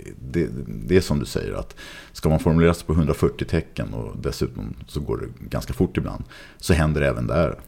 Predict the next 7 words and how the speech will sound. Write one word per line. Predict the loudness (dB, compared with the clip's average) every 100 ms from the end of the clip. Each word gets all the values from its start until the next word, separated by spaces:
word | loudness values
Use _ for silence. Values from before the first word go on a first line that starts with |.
| -16
att, | -8 -8 -8 -12 -12 -14 -12
eh, | -10 -8 -8 -10 -12
att | -8
det | -8
kommer | -4 -2 -2
ut | -4
fel. | -8 -8